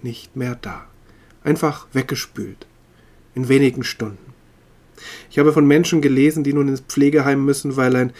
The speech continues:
Neuanfang anderswo einfach nicht mehr möglich ist. Und von Menschen, die bleiben, weil es doch ihr Haus ist.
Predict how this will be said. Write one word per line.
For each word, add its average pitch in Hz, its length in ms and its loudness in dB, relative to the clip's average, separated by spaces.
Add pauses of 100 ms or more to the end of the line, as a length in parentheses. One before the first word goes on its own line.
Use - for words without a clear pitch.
(260)
Neuanfang 135 840 0
anderswo 127 600 -4
einfach 117 380 -8
nicht 117 240 -10
mehr 117 100 -8
möglich 117 460 -8
ist. - 260 -20 (960)
Und 135 100 -8
von 143 160 4
Menschen, 165 320 2
die 160 80 0
bleiben, 147 640 0 (580)
weil 139 140 -2
es 151 100 -6
doch - 220 -6
ihr 170 280 0
Haus 113 280 -4
ist. - 340 -16